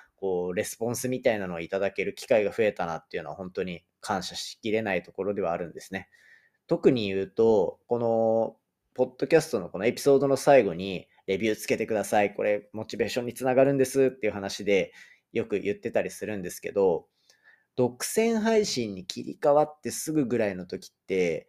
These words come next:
確か、うんと、レビュー数、まあ、二十とか三十ぐらいだったのかなと思うんですよね。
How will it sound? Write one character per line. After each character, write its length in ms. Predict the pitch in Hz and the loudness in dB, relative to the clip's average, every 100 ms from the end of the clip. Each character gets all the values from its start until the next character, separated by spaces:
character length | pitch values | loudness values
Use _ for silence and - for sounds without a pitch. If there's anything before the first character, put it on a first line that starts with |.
| _ - _ _ | _ -20 _ _
確 280 | 151 - - | -4 -4 -2
か、 440 | 107 107 82 - _ - | 0 2 0 -6 _ -16
う 40 | |
ん 180 | 98 95 | -14 -14
と、 1200 | - 98 95 92 90 90 90 90 90 90 92 92 92 | -4 0 2 2 4 4 4 2 2 2 0 0 -2
レ 160 | 107 | -2
ビ 140 | 110 165 | 4 4
ュ 60 | |
ー 40 | 160 | 4
数、 480 | - 110 101 92 87 | -2 -6 -6 -6 -8
ま 100 | 76 | -12
あ、 20 | |
二 340 | 87 117 175 | -12 -6 -4
十 560 | 226 - 262 151 110 104 | -4 -2 0 0 0 -4
と 160 | - 92 | -8 -12
か 360 | - 73 - _ _ _ _ | -8 -8 -8 _ _ _ _
三 560 | _ - 101 120 127 127 | _ -8 -6 -4 -4 -2
十 320 | 117 131 131 | 4 6 6
ぐ 120 | 151 | 2
ら 120 | - | -2
い 40 | 117 | -2
だ 100 | 104 | -4
っ 80 | - | -4
た 80 | |
の 100 | 101 | -8
か 120 | 92 98 | -4 -4
な 160 | 107 | -2
と 100 | 107 | -4
思 140 | 104 110 | -6 -4
う 40 | |
ん 20 | |
で 80 | 90 | -6
す 100 | - | -6
よ 60 | 90 | -6
ね。 180 | 107 | -6